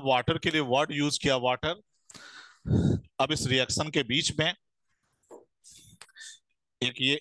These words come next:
एरो डालते हैं और प्रोडक्ट के साइड में सोडियम हाइड्रोक्साइड और हाइड्रोजन गैस। यहां सिर्फ हमने जो है वर्ड यूज़ किया है, इसको, इसको हम बोलते हैं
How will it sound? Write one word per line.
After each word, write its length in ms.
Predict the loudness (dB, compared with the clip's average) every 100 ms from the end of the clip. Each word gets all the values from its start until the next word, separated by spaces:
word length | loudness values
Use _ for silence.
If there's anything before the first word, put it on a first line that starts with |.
| 0
एरो 200 | 0 2
डालते 360 | 2 0 0 -2
हैं 200 | -2 -10 _ _ -20 -20 -20 -18 -14 -14 2
और 120 | 4 4
प्रोडक्ट 420 | 4 6 6 4
के 100 | 4
साइड 280 | 4 4 2
में 60 | 0
सोडियम 420 | 2 2 2 2
हाइड्रोक्साइड 680 | 0 -2 -2 0 0 0 0 0
और 120 | 0
हाइड्रोजन 420 | 0 -2 -2 -2 -2
गैस। 260 | -4 -4 -10 -10 2 4
यहां 260 | 6 6
सिर्फ 420 | 4 4 4 6 4
हमने 320 | 4 4 2 -6 -20 -18 -18 -8 2
जो 160 | 4
है 280 | 4 2 -2 -4 -14 -16 -14 -14 -16 -18 -18 -18 -18 -20 _ -2
वर्ड 440 | 0 4 4 4 2
यूज़ 280 | 0 0 0
किया 220 | 2 2
है, 200 | 0 -4 -8 _
इसको, 240 | 2 4 4
इसको 340 | 4 2 -2
हम 80 | 2
बोलते 280 | 2 4 2
हैं 200 | 0